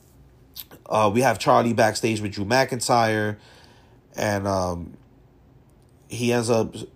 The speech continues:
you know, pretty much stalling for commercial break. It was a little embarrassing. Um, when we come back, we have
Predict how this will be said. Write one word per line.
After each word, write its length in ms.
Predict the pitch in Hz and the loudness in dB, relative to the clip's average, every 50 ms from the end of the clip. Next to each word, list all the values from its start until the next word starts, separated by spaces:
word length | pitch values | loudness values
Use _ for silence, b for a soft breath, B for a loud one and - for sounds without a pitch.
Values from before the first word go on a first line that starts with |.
| _ _ | _ _
you 100 | - 123 | -8 -4
know, 140 | 110 101 98 | -4 -4 -4
pretty 240 | 90 - 180 170 175 | -2 0 2 2 4
much 180 | 175 180 147 | 4 4 2
stalling 540 | - - - - - 110 113 117 120 123 123 | 2 0 -2 0 0 2 2 2 2 2 0
for 140 | 120 - 107 | -2 -6 -12
commercial 400 | - - 113 110 113 104 107 113 | -8 -6 -4 -4 -4 -4 -4 -4
break. 240 | 107 110 107 110 - | -2 0 -2 0 -2
It 40 | 95 | -4
was 160 | 101 98 107 | -6 -6 -6
a 200 | - - - 98 | -10 -10 -8 -4
little 200 | 117 135 127 120 | -2 -2 0 -2
embarrassing. 680 | 104 95 95 95 92 98 104 101 92 - 107 104 104 101 B B B B B B B B B B B - | -4 -4 -4 -4 -2 -2 -2 -4 -4 -6 -6 -8 -8 -10 B B B B B B B B B B B -6
Um, 440 | - - 98 95 92 92 92 95 - - - - _ | -4 -2 -2 0 -2 -4 -6 -8 -12 -16 -20 -20 _
when 140 | - 113 104 | -8 -6 -4
we 100 | 104 104 | -4 -4
come 220 | 101 - 123 117 113 | 0 2 0 2 4
back, 240 | 117 110 107 101 | 4 4 4 2
we 80 | 104 107 | -2 -4
have 360 | 107 110 101 98 92 98 107 | -2 0 0 -2 -2 -4 -12